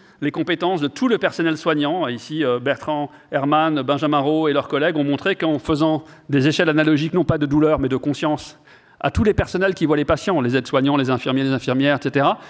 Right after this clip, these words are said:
eh bien, un patient, au lieu qu'il y ait juste le moment où il est examiné pendant quarante minutes par un, un médecin ou un psychologue pendant une heure, euh, une fois par semaine, si on prend les,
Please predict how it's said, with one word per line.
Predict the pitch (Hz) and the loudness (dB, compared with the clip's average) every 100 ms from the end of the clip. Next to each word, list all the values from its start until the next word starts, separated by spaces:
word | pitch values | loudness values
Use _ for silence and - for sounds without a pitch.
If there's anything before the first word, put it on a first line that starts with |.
| - - | -8 -2
eh | |
bien, | 139 165 | 2 2
un | 165 | 4
patient, | 165 - 175 | 2 2 2
au | |
lieu | 165 170 | 2 2
qu'il | 151 | 0
y | |
ait | |
juste | 156 170 | 0 -2
le | 156 | 0
moment | 151 160 | 0 2
où | 160 | 2
il | 147 | 0
est | |
examiné | 131 143 147 151 151 | 0 0 2 2 2
pendant | 131 127 131 123 | 0 0 0 0
quarante | 147 139 143 | 0 0 -2
minutes | 147 156 | -4 0
par | 135 139 | 0 2
un, | 139 135 | 0 0
un | 156 147 | 0 0
médecin | 147 - 147 | 0 0 2
ou | 143 | 2
un | 139 | 2
psychologue | 131 147 147 143 143 | 0 0 2 2 0
pendant | 127 127 127 - - _ | 0 0 -2 -8 -20 _
une | - 143 | -4 2
heure, | 151 151 139 | 4 4 4
euh, | 127 131 | 2 2
une | 139 | 2
fois | 147 | 0
par | 135 | 0
semaine, | - 147 196 196 - - | 0 2 2 -2 -12 -16
si | - 185 | -4 0
on | 170 | 0
prend | - 185 | 2 2
les, | 151 | 2